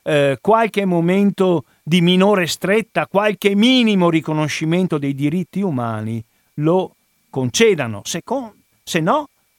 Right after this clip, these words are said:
se no non debbono avere niente da nessuno, né in termini di, eh, riconoscimento politico, né in termini di aiuto, eh, economico. E questo pone dei problemi a loro, perché a questo punto dovranno,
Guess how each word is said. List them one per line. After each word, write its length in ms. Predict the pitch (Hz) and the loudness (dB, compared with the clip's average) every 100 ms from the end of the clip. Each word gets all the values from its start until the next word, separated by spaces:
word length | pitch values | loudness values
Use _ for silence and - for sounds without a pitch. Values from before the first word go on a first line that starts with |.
| _ - | _ -6
se 140 | 180 | -2
no 200 | 170 277 | 0 2
non 200 | 240 175 | 2 2
debbono 360 | 165 233 202 180 | 2 0 0 0
avere 380 | 160 208 160 151 | 0 0 -2 -2
niente 500 | 165 190 240 226 156 | 2 4 4 2 0
da 100 | 156 | -2
nessuno, 600 | 147 131 - 240 214 151 | -2 -4 -2 0 0 2
né 160 | 165 240 | 2 2
in 340 | 226 170 151 | 2 0 -2
termini 560 | 170 170 170 143 131 117 | 0 0 0 -4 -4 -4
di, 320 | 151 165 117 - _ - | -2 -2 -4 -10 _ -10
eh, 380 | 139 123 123 | -6 -6 -4
riconoscimento 840 | 139 156 156 143 - 147 180 185 143 | -6 -4 -6 -6 -4 -2 -2 -2 -2
politico, 600 | 143 147 180 165 147 139 | -2 0 -2 -4 -6 -4
né 100 | 151 | -4
in 160 | 160 | -4
termini 420 | 139 156 165 147 127 | -4 -4 -4 -4 -4
di 120 | 135 | -4
aiuto, 560 | 131 160 160 170 135 - _ _ - | -4 -6 -4 -2 -4 -6 _ _ -8
eh, 380 | 127 120 120 - | -4 -4 -4 -6
economico. 1040 | 170 - 127 113 98 92 104 - 107 113 _ _ _ _ _ _ | -6 -4 -2 -2 -6 -10 -14 -16 -18 -18 _ _ _ _ _ _
E 140 | 151 | -10
questo 240 | - 233 349 | -8 -6 -4
pone 260 | 185 175 | -2 0
dei 120 | 151 | 0
problemi 520 | 165 139 127 196 220 180 | -2 -4 -2 0 0 -2
a 220 | - 143 110 | -2 -2 2
loro, 400 | 160 240 180 127 | 2 4 2 -2
perché 240 | 135 135 | -6 -8
a 60 | 127 | -8
questo 260 | 160 165 | -6 -6
punto 300 | - 185 208 | -4 -4 -2
dovranno, 600 | 160 135 143 165 160 143 | -2 -2 0 0 0 -2